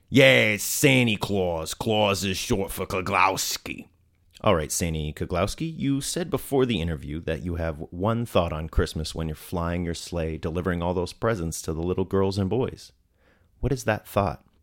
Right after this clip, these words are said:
Speaker 1: Yeah, well, I'm up there in the sky, all whimsically flying around, popping off presents to the little jerks.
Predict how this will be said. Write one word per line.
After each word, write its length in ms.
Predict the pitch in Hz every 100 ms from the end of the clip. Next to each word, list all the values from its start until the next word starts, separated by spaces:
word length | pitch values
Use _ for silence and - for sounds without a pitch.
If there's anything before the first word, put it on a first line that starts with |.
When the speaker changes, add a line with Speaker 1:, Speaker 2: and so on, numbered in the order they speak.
| _ _
Speaker 1:
Yeah, 420 | 143 156 156 147
well, 340 | 143 143 139 135
I'm 160 | 143
up 180 | 147 -
there 240 | 120 120
in 140 | 117 104
the 80 | 98
sky, 560 | - 120 117 110 107
all 280 | 104 104 104
whimsically 600 | 110 107 107 104 98 98
flying 520 | - - 113 95 98
around, 680 | 95 95 98 101 101 101 98
popping 340 | 104 104 101
off 260 | 98 98 -
presents 420 | 104 101 98 95 -
to 120 | 107
the 120 | 92
little 240 | 98 101
jerks. 680 | 82 78 101 101 - - -